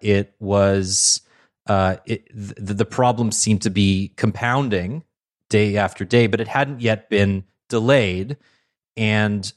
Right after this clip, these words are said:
uh, our own Mister Mobile, Michael Fisher, had not yet, uh, announced that his phone had a problem as well. Uh, it had a piece of debris stuck under the screen. Um, so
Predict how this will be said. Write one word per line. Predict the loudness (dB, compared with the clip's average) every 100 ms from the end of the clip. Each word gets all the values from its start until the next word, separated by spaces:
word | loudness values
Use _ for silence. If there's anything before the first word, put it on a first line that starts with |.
| -2
uh, | -2 0
our | -2
own | 0 0
Mister | 0 -2 -2
Mobile, | 0 0 0
Michael | 0 -2 -4
Fisher, | 0 0 2 0
had | 0 -2
not | 0 0 0 -6 -6
yet, | 0 0 -2 _ _ _ -6
uh, | -2 -2 0
announced | 0 0 -2
that | -4 0
his | 0 0 -4 _ _
phone | -2 0
had | 0 -2 -6 _ _ _ -8
a | -6
problem | -2 0 0 -2 -2
as | -2 -2
well. | 0 0 2 -2 -8 _
Uh, | -4 -4 -4
it | -8 -4
had | -4
a | -4
piece | -8 -12 -10
of | -10
debris | -8 -4 -4
stuck | -4 -6 -6
under | -8 -8
the | -10
screen. | -12 -10 -6 -4 -6 -12 _ _ _ _ _ _ -4
Um, | 0 0 -2 -6 -10 _ _ _ _ -10
so | -6 0 2 2 -2 -4